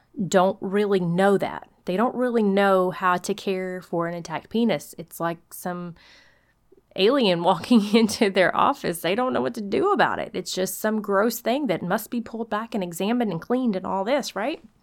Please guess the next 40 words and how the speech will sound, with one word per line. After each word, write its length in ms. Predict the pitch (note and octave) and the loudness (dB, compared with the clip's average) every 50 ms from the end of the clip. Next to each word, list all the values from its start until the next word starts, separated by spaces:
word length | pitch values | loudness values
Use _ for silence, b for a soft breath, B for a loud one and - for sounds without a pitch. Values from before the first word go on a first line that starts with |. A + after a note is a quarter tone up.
| b b b b b b b b b b b b b b b b b b b - | b b b b b b b b b b b b b b b b b b b -6
So 480 | - - G#3+ G3 G3 F#3+ F#3+ F#3 - - - | 2 6 8 8 8 8 8 4 2 0 0
because 520 | F3 G3 - - A3+ A3+ C4+ D4+ D#4+ C4 | -2 -2 0 2 6 6 6 6 6 2
they 200 | B3+ A#3+ A#3+ A#3+ | 0 2 2 4
don't 300 | G#3 G#3 G#3 G#3+ G#3 - | 4 4 4 4 2 0
have 240 | - - G#3+ G3+ F3+ | -4 0 0 0 2
the 160 | F3 G#3 G3 | 2 4 2
education, 580 | F#3 E3+ F3+ F3 - E3 D#3 - - D#3+ E3 E3 | 2 2 0 -4 -6 -6 -6 -6 -6 -8 -8 -8
because 440 | E3 E3+ - - G3 G3 A3+ A#3+ A#3 | -8 -8 -6 -2 0 0 0 0 2
they 120 | B3 A#3 | 2 2
don't 220 | A#3 A3+ A3 - - | 2 2 0 -2 -4
fully 340 | - A#3 A3 G#3+ G#3 G3+ | -4 -2 0 0 0 0
understand 880 | - G3+ G3 F#3+ F#3 F3+ - - - - G#3 G#3 G#3 G3 F3+ E3 E3 E3 | 0 0 -2 -2 -2 -4 -4 -4 -2 -2 -2 0 0 0 0 -2 -4 -6
how 280 | - - G3+ G#3 G#3+ A3+ | -6 -2 -2 -2 -2 -4
to 140 | - - | -6 -8
care 360 | F#3+ - - - A3 A3 A3+ A3 | -8 -8 -6 -4 -4 -2 -2 -4
for 360 | A3 - F#3+ E3+ F3 F3 E3 | -4 -2 0 2 2 2 2
an 180 | - F3+ F3 | 0 0 -2
intact 340 | F3 E3+ E3 - F3 - - | -2 -4 -6 -6 -8 -10 -8
penis 360 | - - F3+ F3 F3 E3 - | -8 -8 -6 -6 -6 -6 -6
in 120 | - F3 F3 | -8 -6 -4
many 200 | F3+ F3 F3 F3 | -4 -4 -4 -6
cases, 680 | F3 - C4+ C4+ A3+ - - - A#2 C#3 G#3 - - _ b b b b b b b b | -4 -4 -4 -4 -4 -6 -8 -10 -10 -10 -12 -14 -18 _ b b b b b b b b
obviously 320 | - D#3+ E3 F3+ - G3 F#3+ | -6 -6 -6 -4 -2 -2 -2
this 220 | F3+ F#3+ F#3 - | -2 -2 -2 0
isn't, 220 | A3 A#3+ A#3+ - - | 0 0 0 0 0
isn't 260 | A3+ A3 G#3 - - | 0 0 0 0 0
every 220 | - G3 F#3+ F#3 | 0 0 0 -2
case, 260 | F3 - D#3 C#3+ D#3 - | -6 -6 -8 -10 -10 -8
but 140 | - - | -6 -4
a 20 | E3+ | -2
lot 200 | F3 E3 D#3+ C#3+ | 0 0 0 -2
of 100 | C#3 - | -2 -4
'em, 180 | D3 D#3+ F#3+ - b b b b b b b b b b b b b b b | -6 -8 -10 -12 b b b b b b b b b b b b b b b
you're 160 | - F#3 G3+ | -4 -2 0
gonna 180 | G#3 B3+ C4 C#4 | 2 2 2 2
have 300 | A#3 A3 - C#4+ D#4 - - | 0 -2 0 -2 0 0 2
to 100 | A#3 G3+ | 0 0
really 560 | F#3 F3 F3 F#3 F#3 G3+ G#3+ G#3+ A3+ A#3 A3 | 0 -2 -6 -2 0 2 2 2 2 0 0
be 140 | G#3 A3+ A3+ | 0 2 2
vigilant 560 | A3+ G#3+ F#3 F#3 E3 D#3 D3+ - - - | 2 2 2 2 2 2 2 0 -4 -8